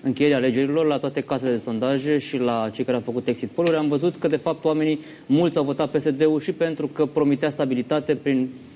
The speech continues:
scorul mare pe care îl obținea și, mă rog, care era în sondaje și care a fost apoi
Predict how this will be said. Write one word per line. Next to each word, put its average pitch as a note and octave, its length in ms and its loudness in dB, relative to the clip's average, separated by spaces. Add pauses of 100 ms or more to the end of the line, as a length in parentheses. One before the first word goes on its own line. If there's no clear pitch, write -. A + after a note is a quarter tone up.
(120)
scorul F3 440 2
mare C#3+ 240 0
pe C#3 120 -6
care C3 280 0
îl A#2+ 240 -2
obținea C#3 480 -2
și, - 140 -8
mă F3 120 -4
rog, D3 180 0
care B2 140 -2
era C3 100 0
în B2 80 -2
sondaje C#3+ 360 0
și C#3+ 120 -8
care C#3+ 140 -2
a C3+ 40 -4
fost C3+ 200 -6
apoi C#3 320 0